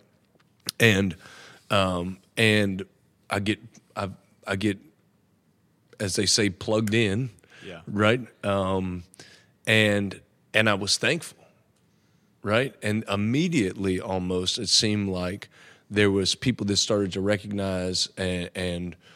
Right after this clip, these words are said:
Speaker 1: um, that there was something on my life, and, and I couldn't even believe it at the time. And they, they immediately, so, um, uh, so here's, so here's the thing, was what I needed at the time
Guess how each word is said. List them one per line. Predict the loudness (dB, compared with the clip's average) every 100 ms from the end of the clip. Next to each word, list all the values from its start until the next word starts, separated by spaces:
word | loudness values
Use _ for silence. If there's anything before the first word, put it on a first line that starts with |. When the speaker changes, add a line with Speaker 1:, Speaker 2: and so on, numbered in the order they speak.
| -20 -16 -4
Speaker 1:
um, | -2 0 -2 -6 -10 -14 -20 -20 -20 -14
that | -4 -2 0
there | 0
was | 2
something | 0 0 -2
on | -4
my | -2 -2
life, | -2 -2
and, | -4 -6
and | -2 2
I | 2
couldn't | 2 2
even | 2 0 0
believe | 2 2 2
it | 0
at | -2
the | -4
time. | -4 0 -2 -2 -12 -20 -14 -2
And | 2
they, | 4 4 2 -4 _ _ _ _ -2
they | 2
immediately, | 2 2 2 2 2 2
so, | 2 2
um, | 0 -4 -6
uh, | -4
so | 0 2 2 0
here's, | -2 0 2 0 -4 -4
so | 0 2
here's | 2 0 0
the | -6
thing, | -6 -8 -8 -14 _ _ _ _ _ _ _ _
was | 0 4 4 2 -2 -4 -6 _ _
what | -2 4 4
I | 6 6 4
needed | 2 2 0 -2 -2
at | -2 -4 -8
the |
time | -8 -6 -4 -6 -10 -14